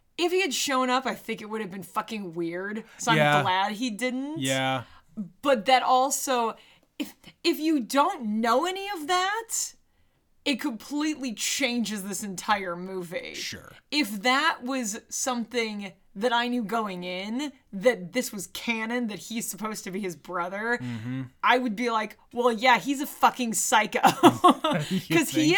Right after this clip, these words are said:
Speaker 1: is kind of a fucking psycho in this, but
Speaker 2: Yeah.
Speaker 1: he's just, like, a weirdo who
Speaker 2: Yeah.
Speaker 1: does too many drugs and lies to everybody.
Speaker 2: Yes.
Speaker 1: Like, you have no idea who he is, but he is very similar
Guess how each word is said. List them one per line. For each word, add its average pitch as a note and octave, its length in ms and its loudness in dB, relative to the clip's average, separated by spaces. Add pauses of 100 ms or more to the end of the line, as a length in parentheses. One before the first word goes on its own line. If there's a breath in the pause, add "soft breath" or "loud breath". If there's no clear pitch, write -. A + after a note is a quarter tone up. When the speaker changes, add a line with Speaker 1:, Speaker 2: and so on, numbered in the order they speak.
(100)
Speaker 1:
is - 80 -4
kind C#4+ 260 0
of A#3+ 80 2
a A3+ 60 0
fucking A3 380 2
psycho G#3 380 -4
in G3+ 80 -8
this, G#3+ 160 -8 (260 loud breath)
but D#3+ 100 2
Speaker 2:
Yeah. C4 220 4
Speaker 1:
he's G#3 100 2
just, E4 180 0
like, F4 120 0
a A#3 100 4
weirdo A#3+ 920 -2 (180 loud breath)
who - 80 -4
Speaker 2:
Yeah. A3 160 6
Speaker 1:
does C4 220 4
too C#4 100 -4
many A#3+ 140 -2
drugs G3+ 380 -4
and F#3+ 140 -8
lies F#3 360 -6
to B3+ 100 -2
everybody. B3 800 -2
Speaker 2:
Yes. F#3 320 -8
Speaker 1:
Like, A#3 180 0
you C4 100 0
have G#3 120 -2
no A3 220 -2
idea A3 220 -4
who G#3+ 160 -10
he F3+ 160 -4
is, G#3 220 -6 (640 loud breath)
but C#4 160 0
he C#4+ 240 -2
is G3 160 -4
very G#3+ 400 2
similar G3+ 720 -4